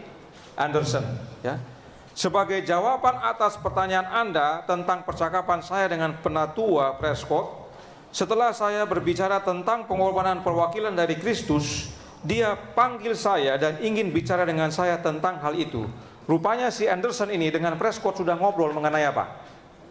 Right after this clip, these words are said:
Trinitas ini, dengan masalah kematian ini. Dia ceritakan itu kepada Washburn, Washburn tulis itu dalam suratnya kepada conference.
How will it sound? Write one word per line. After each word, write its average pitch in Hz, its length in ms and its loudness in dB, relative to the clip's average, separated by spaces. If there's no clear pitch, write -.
Trinitas 170 480 0
ini, 151 240 -2
dengan 160 240 2
masalah 165 240 2
kematian 147 480 0
ini. 123 160 -4
Dia 185 240 0
ceritakan 185 440 0
itu 202 120 -2
kepada 196 320 2
Washburn, 208 480 2
Washburn 170 400 0
tulis 185 240 -2
itu 190 160 4
dalam 175 240 2
suratnya 170 400 0
kepada 135 400 0
conference. 120 640 -2